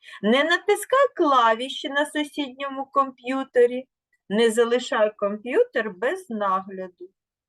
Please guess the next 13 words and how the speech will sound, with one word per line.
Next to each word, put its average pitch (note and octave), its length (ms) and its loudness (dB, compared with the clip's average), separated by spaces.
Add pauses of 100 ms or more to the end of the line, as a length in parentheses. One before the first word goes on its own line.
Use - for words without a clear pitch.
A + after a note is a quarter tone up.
(420)
І B3 100 -2
якщо F4 420 0
зникла D#4+ 640 0
напруга, A3+ 800 -4 (320)
негайно G3+ 880 -2 (220)
вимкни F#3 800 -8
комп'ютер. G3+ 680 -8 (880)
Після F4 400 4
закінчення B3 840 0
роботи E3+ 640 0 (600)
коректно G3+ 920 0
заверши G#3+ 540 -4
роботу F#3 680 -8